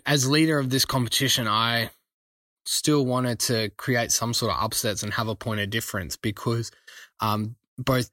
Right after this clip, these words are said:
Dano, Dogs of War, and Mickey Free, the new Cat and Shalimar, used Jokers this round, and they had potential for a perfect round as well. So,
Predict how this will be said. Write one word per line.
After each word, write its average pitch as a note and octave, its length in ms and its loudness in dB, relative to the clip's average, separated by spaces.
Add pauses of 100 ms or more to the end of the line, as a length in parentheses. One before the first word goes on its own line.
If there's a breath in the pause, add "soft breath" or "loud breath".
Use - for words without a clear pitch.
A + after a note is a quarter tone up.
Dano, D3+ 380 2
Dogs B2+ 300 0
of G#2+ 140 -2
War, A#2 400 2
and C3 360 2
Mickey A#2+ 280 -2
Free, A#2+ 320 0
the B2+ 100 0
new A2+ 160 -2
Cat A2 220 -4
and G2+ 80 -4
Shalimar, G#2+ 420 0
used G#2 340 -2
Jokers A2 380 -2
this G2 240 -4
round, G2+ 320 -2 (380 soft breath)
and A#2+ 80 2
they - 20 2
had C#3 220 0
potential A#2 480 -4
for G2+ 340 -2
a G2+ 280 -2 (420)
perfect - 360 -4
round G2+ 300 -2
as F2+ 180 -6
well. G2+ 220 0
So, F#2 320 -2